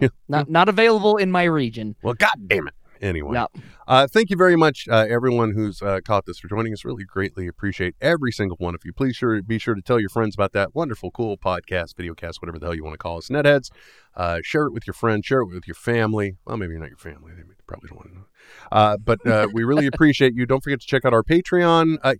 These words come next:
Speaker 1: just go to deadheadsonair dot com. It's the easiest place to go. You can find everything there.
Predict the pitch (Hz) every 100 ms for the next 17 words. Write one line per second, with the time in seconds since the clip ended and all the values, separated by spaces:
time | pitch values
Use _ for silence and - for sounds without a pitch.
0 | - 202 - 247 170 151 151 131 120 107
1 | 101 95 - 87 80 80 - 110 147 131
2 | 120 - 104 - 90 85 82 80 - -
3 | _ - - - - 92 87 107 107 92
4 | 85 80 71 71